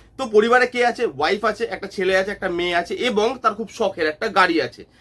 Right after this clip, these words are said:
একদিন তার শখের গাড়ি এবং তার ছেলে, এই দুটোই বিপদে পড়বে। এবার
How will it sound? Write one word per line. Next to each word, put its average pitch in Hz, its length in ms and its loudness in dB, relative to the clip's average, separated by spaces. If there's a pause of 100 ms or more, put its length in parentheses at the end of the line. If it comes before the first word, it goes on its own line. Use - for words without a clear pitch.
(160)
একদিন 220 340 -2
তার 254 120 -2 (120)
শখের 214 340 -2
গাড়ি 151 200 0
এবং 226 320 2
তার 247 180 -2
ছেলে, 226 360 -4 (320)
এই 226 120 0
দুটোই 226 320 -2
বিপদে 202 380 2
পড়বে। 143 380 -6 (100)
এবার 233 480 4